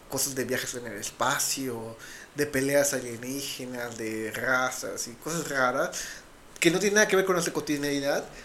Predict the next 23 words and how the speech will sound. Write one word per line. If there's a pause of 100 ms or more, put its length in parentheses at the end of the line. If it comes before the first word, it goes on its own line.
(200)
pero
que
al
final
también (480)
lo
hacen
bajo, (1400)
pues,
ciertas
cosas
comunes,
¿no?
Ciertos
aspectos
comunes (460)
a
nosotros,
que
es
lo
que
hace,